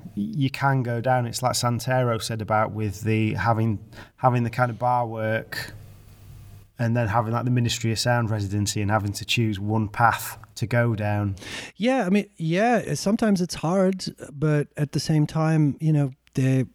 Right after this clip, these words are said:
Speaker 2: you can come back to anything you want if you really pursue it, and if, if it fulfills you and if you make it work, it's possible for anyone. Um, there's always gonna be obstacles, and it's gonna be harder at a certain point than, than other points in life.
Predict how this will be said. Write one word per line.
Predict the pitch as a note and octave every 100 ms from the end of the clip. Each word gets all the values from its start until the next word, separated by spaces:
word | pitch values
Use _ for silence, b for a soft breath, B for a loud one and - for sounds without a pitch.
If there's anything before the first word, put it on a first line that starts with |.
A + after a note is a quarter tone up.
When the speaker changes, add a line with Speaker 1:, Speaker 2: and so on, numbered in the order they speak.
| _
Speaker 2:
you | C#3+ C#3 F#3
can | A3+ A#3
come | - F#3+ F#3
back | D#3 E3 -
to | D#3 -
anything | C#3+ E3+ D#3 D#3+ D#3
you | C#3+
want | B2+ A#2+ A#2+ C3 C#3 D3
if | C#3 -
you | A#2
really | A#2+ B2+ B2
pursue | - A2+ - A#2
it, | C3
and | A#2 G#2
if, | A2 -
if | A2+ A#2+ -
it | B2
fulfills | - A2 - B2+ B2+ B2
you | C3+ C#3
and | A2
if | -
you | A#2
make | A2 A#2 -
it | -
work, | A2+ A#2 C3+ B B B B -
it's | C#3 -
possible | - - B2 - G2+ F#2+
for | - A2+
anyone. | B2+ B2+ A#2+ G#2 F#2+ G#2 B B -
Um, | A2+ G#2+ G#2+ G#2+ A2 B B B B B B -
there's | C3+ C3+
always | D3+ E3+ D3 -
gonna | - D3
be | C3 C#3
obstacles, | C#3 - D3+ - C#3+ C3+
and |
it's | A#2+
gonna | C3
be | B2 A#2+
harder | A2 B2+ C3
at | B2+ A#2 A#2+ - -
a | B2+
certain | - B2+ C3
point | - B2 B2
than, | A#2 A2+
than | G2 A#2 B2+
other | C3
points | C#3 D3+ D3+ D3+ -
in | D3+
life. | D3 D#3+ E3